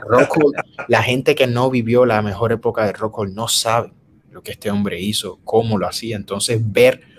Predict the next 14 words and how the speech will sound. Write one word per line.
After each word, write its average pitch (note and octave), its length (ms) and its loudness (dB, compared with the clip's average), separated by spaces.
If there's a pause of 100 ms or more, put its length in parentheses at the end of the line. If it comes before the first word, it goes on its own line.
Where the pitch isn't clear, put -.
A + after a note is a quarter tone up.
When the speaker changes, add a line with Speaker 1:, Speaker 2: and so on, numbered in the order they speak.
(260)
Speaker 1:
ver C3 380 4
a - 20 2
un A#2 140 0
veterano G#2 640 -2
querer C3 520 2
competir A#2+ 540 0
y A2+ 60 0
que G2+ 140 -2
su - 180 -6
cuerpo A2 400 -2
le G#2+ 200 2
diga, G#2 280 0
"No, G#2 160 -4
señor, G2 400 -4